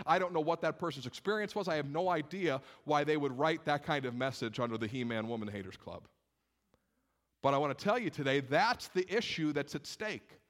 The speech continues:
And that's why, uh, First John, the Apostle John, he brings up this concept. He says, "Listen, don't be surprised if the world hates you.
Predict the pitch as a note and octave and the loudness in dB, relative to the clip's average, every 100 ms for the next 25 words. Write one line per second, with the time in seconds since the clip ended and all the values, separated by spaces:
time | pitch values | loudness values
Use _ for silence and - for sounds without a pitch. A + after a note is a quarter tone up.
0 | _ - - D#3+ E3 D#3 F#3 C#4 - D3+ | _ -18 -2 0 0 2 4 4 0 -6
1 | E3+ G#3+ D3 G2+ A2+ - _ - - _ | 0 2 0 -4 -12 -18 _ -20 -20 _
2 | - A#2+ A#2+ - A3 A#3+ - D#3+ C3+ D3+ | -4 -4 -4 -4 -2 -2 0 2 4 4
3 | D3+ - G#3+ - D#3 E3+ D3 F3 A#3 B3 | 0 2 2 2 -2 -2 -2 -4 -4 -2
4 | A3+ G3+ - - B3+ A#3 D#3 C#3+ F#3 G#3 | -4 -6 -8 -2 -2 0 -4 -4 -4 -2
5 | F#3+ - - F#3+ B3 - F3 A#2 A2 - | -2 -6 -12 -2 -2 0 -2 -4 -10 -20
6 | - - D4 F4+ D4+ - G#3+ - A3 G#3 | -4 2 4 2 -2 -2 -4 2 4 4
7 | G#3+ - G#3 - E3+ F#3 E3+ C3+ C3+ - | 4 0 -4 0 2 2 2 0 -4 -4
8 | - E2+ | -14 -14